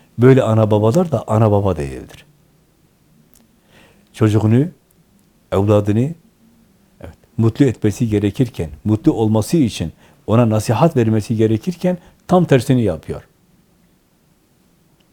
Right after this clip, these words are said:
Eşine karşı kışkırtıyor.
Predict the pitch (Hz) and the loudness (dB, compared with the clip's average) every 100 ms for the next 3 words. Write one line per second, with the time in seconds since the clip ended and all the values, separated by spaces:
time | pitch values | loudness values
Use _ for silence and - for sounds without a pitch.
0 | _ _ _ _ _ _ _ _ - 113 | _ _ _ _ _ _ _ _ -4 -2
1 | - 170 165 123 - - 110 - 110 - | 2 2 2 0 0 -6 -6 -4 -4 -2
2 | 101 82 | -4 -4